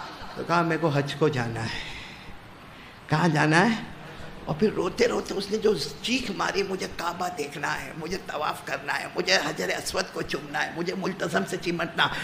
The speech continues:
और फिर कहा, "मैं सैयद ख़ानदान का हूँ, मदीने में नाना जान से मुलाकात करना है।" बोलो सुभान अल्लाह। बस, तो हजरत जुनैद बगदादी ने उसकी तरफ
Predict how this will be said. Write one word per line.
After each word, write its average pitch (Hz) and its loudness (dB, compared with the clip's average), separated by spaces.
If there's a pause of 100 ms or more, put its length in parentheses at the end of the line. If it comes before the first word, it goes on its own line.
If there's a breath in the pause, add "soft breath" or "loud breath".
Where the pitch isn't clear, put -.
(140)
और 170 4
फिर 226 6
कहा, 190 4
"मैं 190 4
सैयद 180 4
ख़ानदान 170 4
का 156 4
हूँ, 156 6 (220 loud breath)
मदीने 165 8
में 160 4
नाना 147 6
जान 143 6
से 139 4
मुलाकात 123 4
करना - 6
है।" 113 6
बोलो 131 12
सुभान 120 6
अल्लाह। 113 6 (680 loud breath)
बस, - -4
तो 139 -4
हजरत 165 0
जुनैद 190 2
बगदादी 202 2
ने 214 0
उसकी 214 -2
तरफ 214 0